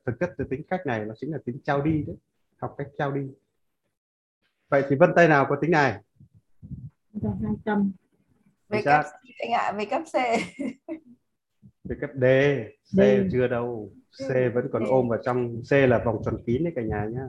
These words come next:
Speaker 1: D.
Speaker 3: T.
Speaker 1: C là cũng có, nhưng mà C là khi cho họ chia sẻ, cái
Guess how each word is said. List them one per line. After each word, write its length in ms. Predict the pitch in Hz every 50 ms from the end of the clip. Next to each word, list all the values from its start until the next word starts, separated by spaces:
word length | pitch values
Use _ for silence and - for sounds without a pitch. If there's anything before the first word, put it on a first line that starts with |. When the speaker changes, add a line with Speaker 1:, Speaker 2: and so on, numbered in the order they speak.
| 131 - -
Speaker 1:
D. 240 | 131 - - 135 131 131 135 139 131 117 - - - _ - - - - _ _ - - - - - -
Speaker 3:
T. 40 | 214 214 208
Speaker 1:
C 20 | 151
là 340 | 147 147 143 135 127 123 -
cũng 100 | 147 151 - -
có, 360 | 127 123 127 135 156 165 - - - -
nhưng 100 | 147 147
mà 80 | 143 127
C 140 | 127 - 165 160 160 160 156 151 151 139
là 460 | 131 123 120 117 113 110 110 107 107 107 - -
khi 160 | 175 165 143
cho 140 | 160 151 143 135
họ 80 | 147 127 -
chia 100 | 156 143
sẻ, 420 | - - 127 104 104 110 120 127 - _ _ _ _ _ _ _ _ _ _ _ _ -
cái 80 | 151